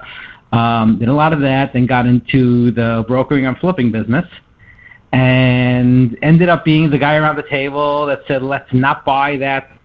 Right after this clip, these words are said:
property because of X, Y, and Z." And, you know, while money was, you know, was flowing from the lenders very easily,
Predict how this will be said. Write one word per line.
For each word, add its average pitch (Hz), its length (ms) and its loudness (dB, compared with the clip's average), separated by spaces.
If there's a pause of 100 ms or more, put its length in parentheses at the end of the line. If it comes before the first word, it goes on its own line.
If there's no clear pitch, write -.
(120)
property 143 540 -2
because 131 320 -2
of 120 100 -2
X, 123 220 -6
Y, 127 240 0
and 123 240 0
Z." 139 380 -2
And, 117 300 -2 (440)
you 120 100 0
know, 117 160 -2
while 113 460 -2
money 127 280 2
was, 117 200 -2 (260)
you 135 120 0
know, 120 60 0
was 110 220 -4
flowing 123 260 0
from 127 140 -2
the 113 80 0
lenders 117 360 0
very 113 300 -2
easily, 147 600 0